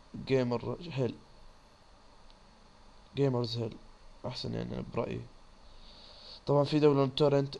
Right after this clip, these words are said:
أو في داونلود عادي، أنا بحب الداونلود العادي. تظهر لكم شاشة مثل هاي،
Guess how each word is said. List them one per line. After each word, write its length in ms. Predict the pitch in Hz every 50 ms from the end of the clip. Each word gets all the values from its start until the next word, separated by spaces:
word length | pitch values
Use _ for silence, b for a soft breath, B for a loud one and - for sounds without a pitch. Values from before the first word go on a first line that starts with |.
| -
أو 120 | - 127 123
في 140 | - 147 135
داونلود 320 | 143 139 127 127 117 120
عادي، 300 | 120 117 113 113 131 - - - - - - - - -
أنا 120 | - - 131
بحب 360 | 123 - - - 131 127 131
الداونلود 340 | 127 123 120 127 127 123 120
العادي. 460 | 120 120 120 123 123 120 131 135 131 - - - - - - - - - - - - - - - - B B B B B B B B B B B B B B - -
تظهر 240 | 135 131 147 147 143
لكم 140 | 139 143 139
شاشة 260 | 139 147 135 131 135
مثل 220 | 127 127 135 135
هاي، 300 | 139 143 143 139 143 143